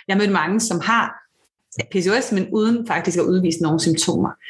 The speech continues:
Så det handler simpelthen om hormonerne, at der er for meget. Men det, som især er et symptom, det er de her uregelmæssige cykluser, og at man netop har en uregelmæssig ægløsning. Og det er derfor, at,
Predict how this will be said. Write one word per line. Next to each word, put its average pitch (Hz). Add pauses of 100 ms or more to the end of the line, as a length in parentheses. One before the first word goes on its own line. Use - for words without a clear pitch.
(260)
Så -
det 190
handler 208
simpelthen 196
om 185
hormonerne, 180
at 151 (280)
der 170
er 160
for 165
meget. 160
Men 190
det, 233
som 233
især 269
er 214
et -
symptom, 185
det 233
er 185
de 180
her 185 (320)
uregelmæssige 208
cykluser, 185 (540)
og 190
at 190
man 180
netop 202 (360)
har 202
en 190
uregelmæssig 196
ægløsning. 180 (800)
Og 202
det 202
er 214
derfor, 202
at, 170